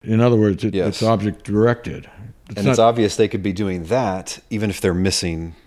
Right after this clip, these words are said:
Speaker 1: even if there is no
Speaker 2: Yeah.
Speaker 1: thing that they're worshiping.
Speaker 2: Right.
Speaker 1: Okay.
Speaker 2: So if I thought Robin Hood was a real guy and I tried to be a devotee of Robin Hood,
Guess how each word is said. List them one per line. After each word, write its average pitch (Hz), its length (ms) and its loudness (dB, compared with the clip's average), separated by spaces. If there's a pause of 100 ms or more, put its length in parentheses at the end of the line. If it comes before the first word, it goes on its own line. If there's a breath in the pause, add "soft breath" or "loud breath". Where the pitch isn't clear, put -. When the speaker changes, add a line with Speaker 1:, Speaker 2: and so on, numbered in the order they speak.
(140)
Speaker 1:
even 131 200 2
if 117 100 0
there 117 180 2
is 139 260 2
no 104 400 -2 (160)
Speaker 2:
Yeah. 82 220 -2 (180)
Speaker 1:
thing 117 260 0
that 104 120 -2
they're 110 120 0
worshiping. 117 540 -4 (180)
Speaker 2:
Right. - 220 -10 (1000)
Speaker 1:
Okay. 104 260 -6
Speaker 2:
So - 160 0
if 98 100 0
I 110 120 4
thought 90 260 0
Robin 92 380 4
Hood 85 220 2
was 82 180 0
a 82 40 0
real 85 280 2
guy 80 400 2
and 85 180 -2
I 82 120 2
tried 82 260 0
to 80 60 -2
be 85 180 0
a 80 40 0
devotee 80 680 0
of 78 280 -4
Robin 78 380 0
Hood, 76 380 -4